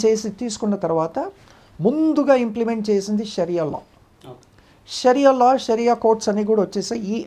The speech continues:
Speaker 1: actually ఒక టెర్రర్ గ్రూప్ అని అంటారు తాలిబాన్ని. So ఈ త-, ఈ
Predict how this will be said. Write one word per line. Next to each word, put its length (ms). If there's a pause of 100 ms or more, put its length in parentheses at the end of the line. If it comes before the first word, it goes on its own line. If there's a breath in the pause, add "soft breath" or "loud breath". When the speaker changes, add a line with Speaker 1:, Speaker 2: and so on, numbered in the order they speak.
(120)
Speaker 1:
actually 400 (500 soft breath)
ఒక 100
టెర్రర్ 340
గ్రూప్ 300 (220)
అని 200
అంటారు 340
తాలిబాన్ని. 640 (580 soft breath)
So 40 (120)
ఈ 140 (720)
త-, 300 (100)
ఈ 240